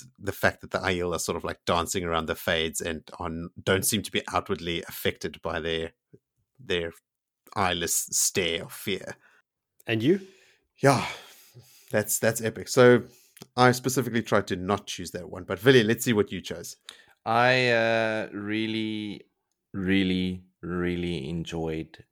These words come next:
Speaker 3: the little continuous cutaway to Nynaeve when she is trying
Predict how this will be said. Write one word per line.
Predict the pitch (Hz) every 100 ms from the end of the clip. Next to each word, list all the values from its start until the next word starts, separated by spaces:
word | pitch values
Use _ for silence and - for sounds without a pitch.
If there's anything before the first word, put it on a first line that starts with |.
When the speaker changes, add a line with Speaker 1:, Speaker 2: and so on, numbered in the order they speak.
| _ -
Speaker 3:
the | 90 85 85 80 - -
little | 92 87 85 87 87 90 - _ _ _ _ _ _ _ -
continuous | 95 85 95 95 87
cutaway | - 107 98 90 90
to | 85 - 92 90 87
Nynaeve | 85 85 85 85 82 - _ _ _ -
when | 87 85 82 85 85
she | - - 85 82 -
is | 90 87 82 82 - -
trying | - 90 85 85